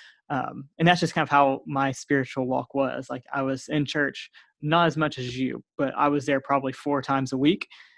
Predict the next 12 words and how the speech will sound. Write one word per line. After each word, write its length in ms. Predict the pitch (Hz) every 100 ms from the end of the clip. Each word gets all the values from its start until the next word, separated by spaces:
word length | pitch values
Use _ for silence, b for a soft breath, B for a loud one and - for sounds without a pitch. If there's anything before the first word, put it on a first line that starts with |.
| b -
and 320 | 147 135 127 -
some 260 | - 156 151
of 60 |
those 300 | 143 143 135
were 240 | 139 127 -
all-encompassing. 880 | 147 143 - 139 160 160 160 160 202 160
Um, 400 | 131 - 139 131 _ _ 139
my 100 | 139
parents 280 | 156 135 -
planted 340 | - 147 156
the 40 | 156
church, 460 | 170 160 - -